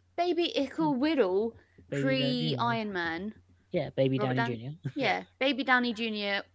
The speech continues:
Speaker 1: avec eyeliner.
Speaker 2: <laughs> Yeah, yeah. It was so weird, see,
Speaker 1: Oh,
Speaker 2: 'cause
Speaker 1: her
Speaker 2: I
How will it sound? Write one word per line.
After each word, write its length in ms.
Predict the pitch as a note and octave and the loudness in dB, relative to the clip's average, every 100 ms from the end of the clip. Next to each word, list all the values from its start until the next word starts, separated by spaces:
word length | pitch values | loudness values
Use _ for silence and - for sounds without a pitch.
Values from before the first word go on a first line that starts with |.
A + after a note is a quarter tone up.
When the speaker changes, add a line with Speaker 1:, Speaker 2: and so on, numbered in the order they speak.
| - | -4
Speaker 1:
avec 480 | F#3 G#3+ G#3+ - - | 0 2 2 0 -4
eyeliner. 640 | G3+ G3 F3 F3 F3 G#3 - _ | -2 0 -2 -2 -2 -4 -6 _
Speaker 2:
<laughs> 1400 | - - - - - A#3+ G#3+ - - - C#3+ - C#3 C#3+ C3+ _ - - - A3+ - G3 - | -6 -4 -2 -4 -4 -2 0 0 -2 -12 -12 -12 -8 -4 -4 _ -10 -10 -4 -2 -2 -8 0
Yeah, 420 | C3 C3+ C3+ C3+ - - | 2 2 0 -2 -10 -4
yeah. 440 | B2+ A#2+ A#2 A#2 C#3 - | -4 -2 -6 -8 -12 0
It 100 | F3+ | 4
was 220 | A3+ G#3+ | 4 4
so 260 | - D3 D3+ | 4 4 4
weird, 400 | C3 B2+ B2 A#2+ | 4 2 2 -2
see, 140 | - B2 | -2 2
Speaker 1:
Oh, 80 | - | 6
Speaker 2:
'cause 80 | |
Speaker 1:
her 60 | |
Speaker 2:
I 20 | F3+ | 6